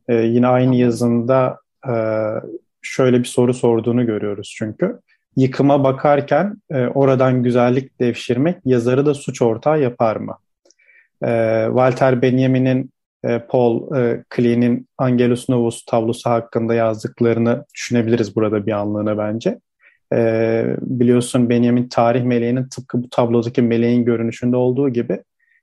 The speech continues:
Speaker 1: e, felaket karşısındaki kaçınılmaz tanıklığına işaret eder. E, ileriye doğru akan ancak, e, geçmişin yıkıntılarına bakmaktan da kendini alıkoyamayan bir melektir bu. E, Bilge Karasu da demin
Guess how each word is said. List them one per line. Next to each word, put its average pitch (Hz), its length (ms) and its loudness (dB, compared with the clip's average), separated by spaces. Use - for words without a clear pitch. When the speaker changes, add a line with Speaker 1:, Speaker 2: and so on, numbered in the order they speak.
Speaker 1:
e, 120 140 0
felaket 120 560 0
karşısındaki 120 720 -2
kaçınılmaz 131 680 0
tanıklığına 117 680 0
işaret 107 520 -2
eder. 226 260 -2
E, 117 240 4
ileriye 143 480 4
doğru 127 220 6
akan 117 280 2
ancak, 156 500 0
e, 123 120 0
geçmişin 120 440 -2
yıkıntılarına 123 640 0
bakmaktan 123 720 0
da 180 200 -2
kendini 127 340 0
alıkoyamayan 131 800 0
bir 123 120 0
melektir 107 680 -4
bu. 247 200 -2
E, 120 360 4
Bilge 127 280 2
Karasu 135 380 0
da 120 100 0
demin 123 360 0